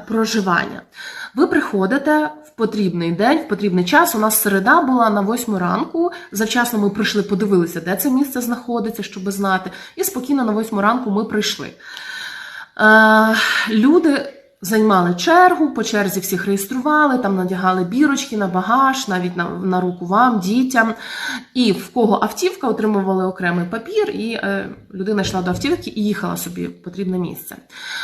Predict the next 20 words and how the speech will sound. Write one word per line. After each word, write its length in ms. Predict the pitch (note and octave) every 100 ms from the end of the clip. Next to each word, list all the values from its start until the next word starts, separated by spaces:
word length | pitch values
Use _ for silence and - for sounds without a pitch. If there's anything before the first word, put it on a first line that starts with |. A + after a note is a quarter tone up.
| - - - -
Ми 380 | A3+ C4+ G#4 -
з 100 | G3+
восьмої 360 | A3 C4+ A#3+ G3+
години, 380 | G3+ C4 F4
е, 560 | F4 - - G#3+ A3 G#3+
і 60 | G#3+
всі 220 | - G#3
інші 280 | G3 G#3 G#3
люди 220 | C4+ B3+
мали 280 | G#3+ G#3+ B3
би 120 | G#3
чекати 380 | G#3 G3 G#3 A#3
до 120 | G#3+
дванадцятої, 720 | F3 F#3+ A3 G3+ D#3+ - E3
тому 180 | F3+ F#3+
що 120 | F3+
автобус 460 | F3 - C4 B3+ -
о 40 |
дванадцятій 800 | E3+ G3 G#3 F#3+ F3+ F3 - - -
аж. 440 | E3+ - - -